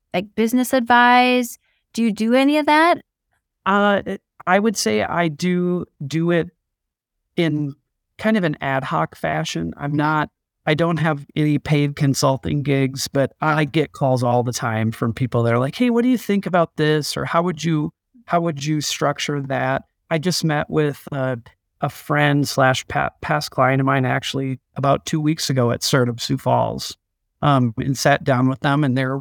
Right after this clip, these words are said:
Speaker 2: working on fine tuning their, their, um, kind of their next strategic direction. And they just
Speaker 1: Okay.
Speaker 2: said, "Well, what do you think?" And I had all,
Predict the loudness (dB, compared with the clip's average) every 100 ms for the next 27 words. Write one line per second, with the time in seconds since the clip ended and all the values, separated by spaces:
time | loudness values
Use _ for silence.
0 | -10 _ _ -6 -4 0 2 2 0 0
1 | 0 0 0 0 2 2 0 -2 _ _
2 | -6 -2 0 -2 -6 _ -6 -2 0 0
3 | -2 _ _ _ _ -6 -2 -2 -2 -2
4 | -2 -2 -4 _ _ _ _ _ -2 -2
5 | -2 -4 -4 -6 -2 -2 -2 -4 -2 0
6 | -2 -4 -4 -4 -6 _ _ _ -4 0
7 | 2 2 0 -2 -4 -4 -4 -2 0 0
8 | -2 -2 -2 -2 -6 -20 _ -8 -4 -4
9 | -6 -14 _ _ _ -2 2 2 2 0
10 | -2